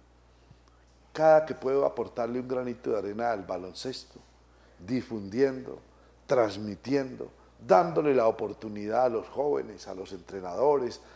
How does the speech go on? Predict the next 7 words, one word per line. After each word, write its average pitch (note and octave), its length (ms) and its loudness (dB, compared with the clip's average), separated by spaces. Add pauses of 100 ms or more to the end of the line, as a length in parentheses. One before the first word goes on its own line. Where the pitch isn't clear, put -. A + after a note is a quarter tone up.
(120)
a C3 140 0
quienes A#2+ 320 0
organizan G#2 600 -4 (380)
eventos, A#2 680 -8 (680)
lo G2+ 140 0
hago A#2 260 0
con G#2 200 -6